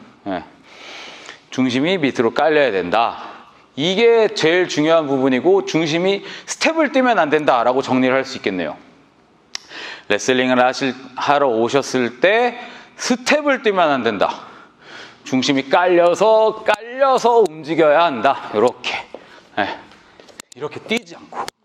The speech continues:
네. 팡팡팡 뛰지 않고요. 네. 요 두 가지는 꼭 하면 안 됩니다, 여러분들.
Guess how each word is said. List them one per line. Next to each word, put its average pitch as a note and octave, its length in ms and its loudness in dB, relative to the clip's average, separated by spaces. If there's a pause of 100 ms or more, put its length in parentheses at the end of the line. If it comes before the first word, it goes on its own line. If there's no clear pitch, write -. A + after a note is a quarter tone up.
(360)
네. F#2 160 -8 (140)
팡팡팡 F3 500 -2
뛰지 F#3 220 0
않고요. A2+ 480 -2 (420)
네. B2+ 300 0 (440)
요 C#4 240 2
두 F3 240 -2
가지는 A3+ 1200 2
꼭 C4+ 340 2
하면 C4+ 200 4
안 C3+ 160 0
됩니다, D#3+ 280 2
여러분들. G2+ 480 0